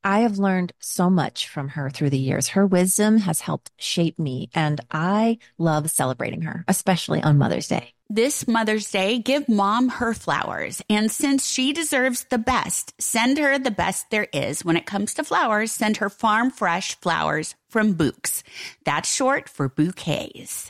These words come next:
Speaker 1: I love that Bouqs is different. Their flowers are cut fresh and sourced directly from the best flower farms, so they last way longer.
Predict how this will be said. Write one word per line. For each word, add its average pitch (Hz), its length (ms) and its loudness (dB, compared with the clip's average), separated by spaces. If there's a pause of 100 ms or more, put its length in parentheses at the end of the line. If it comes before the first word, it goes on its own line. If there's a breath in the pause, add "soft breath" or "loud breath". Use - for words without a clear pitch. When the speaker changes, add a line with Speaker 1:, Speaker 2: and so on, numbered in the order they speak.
Speaker 1:
I 240 200 4
love 233 400 4
that 175 180 2
Bouqs 175 420 2
is 160 160 4
different. - 640 -4 (440)
Their 202 100 4
flowers 180 320 4
are - 80 -2
cut - 300 0
fresh 226 480 -2 (260 loud breath)
and 202 140 4
sourced - 420 -2 (100)
directly 190 680 0
from 185 160 4
the 180 80 6
best 185 420 0
flower 190 400 0
farms, - 400 -4
so 190 140 2
they 196 180 4
last 214 500 0
way 165 380 0
longer. 147 480 -2